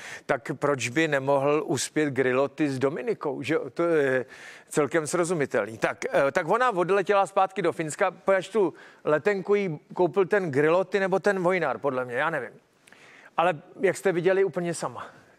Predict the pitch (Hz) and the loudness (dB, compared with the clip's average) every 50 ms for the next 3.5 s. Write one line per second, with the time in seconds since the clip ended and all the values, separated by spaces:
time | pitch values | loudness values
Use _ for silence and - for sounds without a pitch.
0 | - 254 - - - - 185 202 208 220 226 226 226 - - - _ 226 247 240 | -8 -6 -6 -4 0 2 2 2 4 4 2 2 0 -4 -14 -10 _ -2 -2 -2
1 | 214 - - 196 190 165 - - 135 123 147 202 226 240 214 - - 196 175 - | -2 -2 0 0 0 0 0 -4 -6 -2 0 2 2 2 2 2 0 0 0 2
2 | - 208 196 - - - 139 147 170 170 185 185 202 - 202 180 151 165 151 - | 0 0 0 0 -4 -4 -2 -2 -2 -2 -2 -2 0 0 0 0 0 -2 0 2
3 | 185 175 180 180 175 - 196 180 175 | 2 4 4 2 2 0 0 0 0